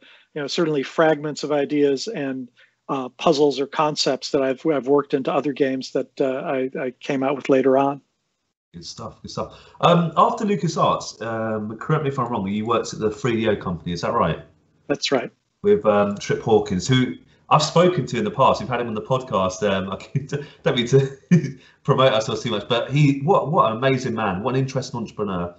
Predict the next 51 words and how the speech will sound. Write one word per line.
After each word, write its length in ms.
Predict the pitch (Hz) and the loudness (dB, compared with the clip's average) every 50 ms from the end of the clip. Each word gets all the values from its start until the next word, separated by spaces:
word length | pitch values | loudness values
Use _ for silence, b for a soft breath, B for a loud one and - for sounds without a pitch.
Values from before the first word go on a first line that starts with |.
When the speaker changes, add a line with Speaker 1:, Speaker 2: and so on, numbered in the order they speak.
| B B B B B B B B | B B B B B B B B
Speaker 2:
He 60 | 123 | 0
was 100 | 131 120 | 2 4
very 160 | 147 160 165 | 4 4 4
humble 440 | 143 - 143 131 127 110 101 95 95 | 6 4 4 2 2 2 0 0 0
on, 120 | 95 90 | -2 -2
on 120 | - 98 95 | -2 -4 -6
the 80 | 95 | -6
podcast, 520 | - - 92 - - - 87 82 - - 90 | -4 -6 -6 -6 -4 -4 -4 -4 -4 -6 -8
actually. 280 | - - - 85 85 | -10 -8 -8 -6 -4
He, 340 | 85 90 92 95 95 92 - | -4 -2 -2 -2 -4 -4 -6
he, 320 | - 104 104 101 98 - b b b b b b b | -4 -4 -4 -4 -6 -8 b b b b b b b
he 100 | - 104 | -6 -6
spoke 480 | 104 - - 131 117 113 110 - - - | -6 -2 0 0 0 0 -2 -6 -10 -10
how 260 | - 113 113 107 104 | -6 -2 0 2 4
he 60 | 104 | 4
had 100 | 101 92 | 4 2
a 100 | 101 98 | 2 0
lot 220 | - 127 139 127 113 | 2 4 4 4 2
of 60 | - | 2
highs 500 | - 131 117 104 95 87 85 82 - - | 2 2 2 2 2 0 -4 -6 -6 -6
and 80 | 95 | -6
a, 220 | 92 87 - - 92 | -6 -6 -8 -8 -10
a, 100 | 85 - - _ | -10 -12 -14 _
some 240 | - - 104 95 87 | -16 -12 -10 -10 -8
quite 280 | - - 117 131 143 | -6 -4 -2 -2 -2
big 160 | - 90 80 | -4 -6 -2
lows. 500 | 98 98 98 87 82 80 80 - - b b b b b b b b _ | 0 0 0 0 0 -2 -6 -8 -12 b b b b b b b b _
But 240 | - 107 104 - - | -2 -2 -2 -2 -4
the 60 | 127 | -10
three 280 | 123 - - - 196 196 | -12 -6 -2 2 2 4
D 120 | 156 151 151 | 4 6 6
O 100 | 143 135 | 6 6
company, 560 | 139 - 107 95 - 95 92 90 92 85 - | 6 4 0 0 0 -2 -2 -2 -2 -2 -4
uh, 100 | - 90 | -4 -4
the 160 | 90 104 104 - | -2 -2 -4 -4
three 200 | - 170 165 156 | 0 2 2 4
D 80 | 135 | 4
O 40 | 123 | 4
itself, 360 | 87 - - - 135 107 - | 4 2 0 2 0 0 0
the 80 | - - | -2 -4
console 280 | - 120 104 - 104 | -4 -4 -4 -2 -4
was 80 | 92 - | -2 -2
absolutely 360 | 104 - - - - 107 101 92 | -2 -4 -4 -4 -6 -6 -6 -6
astonishing, 640 | - - - 127 120 110 101 - 104 92 87 80 b b b b b b | -6 -6 -4 -4 -4 -4 -4 -4 -4 -4 -6 -6 b b b b b b
almost 320 | - 131 135 131 120 - | 0 2 2 2 2 2
ahead 200 | 127 - 123 123 | 0 0 -2 -2
of 80 | 120 98 | -2 -2
its 160 | 95 - - | -4 -6 -8
time. 380 | - - - - 127 104 92 85 | -8 -4 -2 -2 0 0 0 -2
But 140 | 82 - 135 | -2 -2 -2
what, 200 | - - - | -2 -4 -4